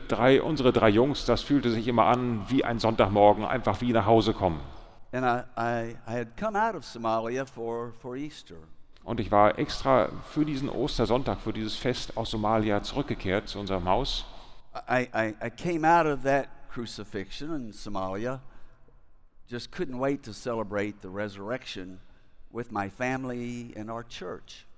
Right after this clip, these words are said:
Speaker 1: Und ich kam aus diesem Land, aus dieser Umgebung, die nur Kreuzigung auszustrahlen schien, und kam nach Hause, um dort zusammen mit meiner Familie, mit unserer Gemeinde die Auferstehung Jesu zu feiern.
Speaker 2: I, I rushed,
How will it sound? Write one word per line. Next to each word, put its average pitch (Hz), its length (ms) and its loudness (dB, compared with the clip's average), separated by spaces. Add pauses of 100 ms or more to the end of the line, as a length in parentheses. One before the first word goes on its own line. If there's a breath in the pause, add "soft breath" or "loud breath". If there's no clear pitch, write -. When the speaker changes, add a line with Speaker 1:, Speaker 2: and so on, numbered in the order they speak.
(100)
Speaker 1:
Und 110 100 -10
ich 95 100 -6
kam 123 300 4
aus 104 160 -2
diesem 104 240 0
Land, 123 280 8
aus 98 140 0
dieser 104 180 0
Umgebung, 120 680 2
die 107 260 -2 (160)
nur 135 240 0
Kreuzigung 127 680 2
auszustrahlen 101 800 0
schien, 117 360 -2
und 101 320 -8
kam 101 200 -2
nach 104 140 0
Hause, 139 360 4
um 110 160 -4
dort 113 220 -2
zusammen 135 340 0
mit 107 100 -2
meiner 113 180 2
Familie, 117 460 0
mit 143 140 0
unserer 117 320 -2
Gemeinde 104 440 0
die 110 140 -2
Auferstehung 117 760 0
Jesu 104 260 2
zu - 140 -6
feiern. 80 380 -4 (120)
Speaker 2:
I, 123 360 0
I 107 160 -4
rushed, 135 560 -2